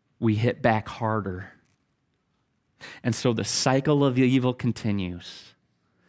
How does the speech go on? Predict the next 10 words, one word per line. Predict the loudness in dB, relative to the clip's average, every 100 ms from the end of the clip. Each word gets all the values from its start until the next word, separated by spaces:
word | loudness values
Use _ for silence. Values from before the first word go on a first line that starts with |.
| _ -20 -20 -20
Jesus | -2 2 4 4 2 -2
is | -6 -6
calling | -2 0 2 2
us | 0 0
to | -2
break | -4 0 2 2 0 -6
the | -4
cycle | -2 0 0 2 0 -2 -4 -6
of | -6 -4
evil | -4 -4 -8 -16 -20